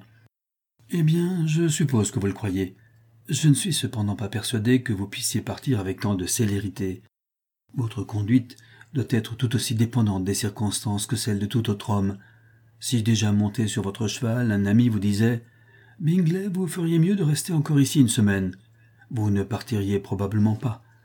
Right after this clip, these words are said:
et encore un mot, vous resteriez peut-être un mois. Vous avez seulement prouvé par cela, dit Elizabeth,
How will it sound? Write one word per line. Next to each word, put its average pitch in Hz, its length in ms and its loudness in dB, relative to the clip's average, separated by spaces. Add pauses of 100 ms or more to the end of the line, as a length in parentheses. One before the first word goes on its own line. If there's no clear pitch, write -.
(180)
et 139 100 2
encore 107 320 -2
un 117 80 2
mot, 147 260 2 (200)
vous 131 180 4
resteriez 143 420 0
peut-être 156 360 0
un 120 80 4
mois. 101 260 2 (1500)
Vous 123 200 2
avez 131 120 6
seulement 160 320 2
prouvé 135 320 4
par 104 180 -4
cela, 147 380 -2
dit 104 180 -4
Elizabeth, 113 580 -2